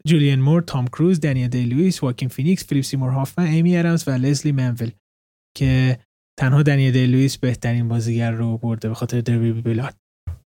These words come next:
بعد تنها کارگردانی هستش که تمام جوایز مطرح اروپایی رو برده، از، اه، کلی از جشنواره‌های اروپایی هستن مثل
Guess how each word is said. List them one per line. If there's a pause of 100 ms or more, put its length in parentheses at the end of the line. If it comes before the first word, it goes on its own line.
(120)
بعد (1600)
تنها
کارگردانی
هستش
که (140)
تمام
جوایز (880)
مطرح
اروپایی
رو
برده، (160)
از،
اه، (200)
کلی
از
جشنواره‌های
اروپایی
هستن
مثل